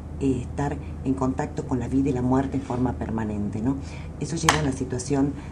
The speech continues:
de, de, de, de estrés y de, eh, digamos, de, eh, de límite, eh, de, de las personas, en donde, eh, una guardia no puede hacer. Nosotros en Tucumán ya no tenemos guardia de veinticuatro horas porque eso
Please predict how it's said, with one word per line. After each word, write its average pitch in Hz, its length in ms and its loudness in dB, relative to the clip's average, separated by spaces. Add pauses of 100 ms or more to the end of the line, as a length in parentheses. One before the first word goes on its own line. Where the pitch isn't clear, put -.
(160)
de, 123 200 2
de, 113 160 -2
de, 98 180 -4
de 117 120 -2
estrés 151 520 2
y 139 140 0
de, 113 260 2 (600)
eh, 113 600 -2
digamos, 127 400 2 (360)
de, 113 420 2 (480)
eh, 120 400 0
de 135 100 6
límite, 139 540 2 (340)
eh, 110 120 -2
de, 110 280 -4
de - 120 -2
las 113 120 -4
personas, 127 580 0 (100)
en 131 140 4
donde, 131 360 2 (260)
eh, - 180 -4
una 139 160 4
guardia 151 260 2
no 131 120 4
puede 147 160 2
hacer. 135 220 0 (320)
Nosotros 147 240 0
en 147 60 2
Tucumán 139 420 4 (280)
ya 151 120 2
no 143 100 0
tenemos 139 220 2
guardia 139 180 4
de 123 60 2
veinticuatro 131 400 0
horas 139 120 0
porque - 220 -2
eso 143 160 -2